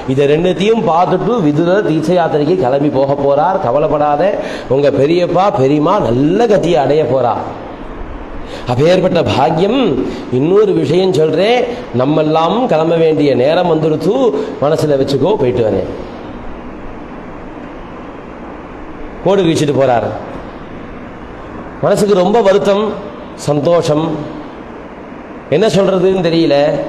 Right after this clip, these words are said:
என்ன கதின்னு தெரிஞ்சுடுத்து இவாளுக்கு, அதனால சந்தோஷம்.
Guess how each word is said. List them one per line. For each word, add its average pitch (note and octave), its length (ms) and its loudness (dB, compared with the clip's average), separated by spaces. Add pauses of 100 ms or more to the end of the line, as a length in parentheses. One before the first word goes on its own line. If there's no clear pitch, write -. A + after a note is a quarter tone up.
(440)
என்ன G3+ 280 2
கதின்னு A3+ 500 2
தெரிஞ்சுடுத்து G#3 580 2
இவாளுக்கு, E3+ 400 4
அதனால F#3 460 2
சந்தோஷம். D3 560 2